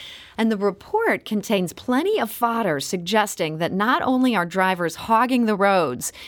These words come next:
in Saint Louis City and Saint Louis County, but they're killing far too many people as they do it. The report was authored by TrailNet Program Coordinator Sam McCrory, and he joins us today to tell us more.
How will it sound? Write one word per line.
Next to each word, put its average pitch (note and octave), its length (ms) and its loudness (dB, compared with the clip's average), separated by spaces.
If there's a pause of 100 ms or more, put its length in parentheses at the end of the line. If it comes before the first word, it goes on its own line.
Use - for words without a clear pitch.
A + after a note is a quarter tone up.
in E3 100 0
Saint G3 240 2
Louis F#3 240 2
City F3+ 360 2
and E3 120 -2
Saint F3+ 240 0
Louis D#3+ 240 -2
County, F3 500 0 (420)
but G3 120 0
they're G3+ 160 2
killing B3 480 0
far G3 420 0
too G3 240 -2
many E3+ 300 0
people A2+ 580 -6 (140)
as - 220 -6
they B2 160 -2
do C3 240 -4
it. G#2 240 -6 (500)
The G#3 80 2
report A3+ 400 2
was G#3+ 160 0
authored F#3+ 360 0
by F3 140 -2
TrailNet G3+ 500 0
Program G#3 480 0
Coordinator D#3+ 520 0
Sam D#3 420 -2
McCrory, C3+ 640 -2 (220)
and D3 80 -4
he A3+ 220 2
joins G3+ 320 2
us D#3+ 140 0
today C3+ 520 -2
to D#3+ 100 -6
tell D3+ 240 -2
us C#3 220 -4
more. D#3 320 0